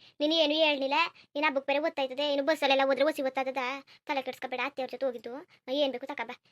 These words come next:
ಇವ್ನ ಬರೀ ಬಟ್ಟೆ ತಗೊ ಬರೋದಾಗಿದ್ರೆ ಕರ್ಕೊಂಡು ಹೋಗಿ, ನೀ ಬಸ್ಸಲ್ಲೇ ಹೋಗೋದ ಅಂದ್ಬಿಟ್ಟು ಮನೆ ಸಾಮಾನೆಲ್ಲ ತಗೋಬೇಕಲ್ಲ,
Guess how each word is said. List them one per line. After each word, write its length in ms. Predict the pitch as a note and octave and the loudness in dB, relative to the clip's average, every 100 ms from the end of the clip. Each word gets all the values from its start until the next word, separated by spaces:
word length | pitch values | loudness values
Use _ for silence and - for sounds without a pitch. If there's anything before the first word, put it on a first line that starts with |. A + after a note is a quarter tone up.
| _ | _
ಇವ್ನ 160 | C#4 C#4+ | -2 0
ಬರೀ 240 | D4+ E4 | 2 2
ಬಟ್ಟೆ 240 | D#4 D#4 C#4 | 4 4 2
ತಗೊ 180 | C#4 | 0
ಬರೋದಾಗಿದ್ರೆ 300 | C4+ C#4 D4 | 0 -2 -2
ಕರ್ಕೊಂಡು 320 | D4+ D#4 C4 B3+ | -2 -2 -2 -2
ಹೋಗಿ, 140 | C4+ | -2
ನೀ 80 | C#4+ | -2
ಬಸ್ಸಲ್ಲೇ 320 | D4+ C#4 B3+ | -4 -4 -4
ಹೋಗೋದ 200 | C#4 B3+ | -2 -2
ಅಂದ್ಬಿಟ್ಟು 460 | B3 B3 C#4 C#4+ - - D4 | -6 -6 -6 -6 -8 -8 0
ಮನೆ 160 | D4 | 0
ಸಾಮಾನೆಲ್ಲ 360 | C4+ C#4 C#4 C#4 | 2 0 2 0
ತಗೋಬೇಕಲ್ಲ, 420 | C#4+ C4 B3+ C4+ | -2 -4 -6 -4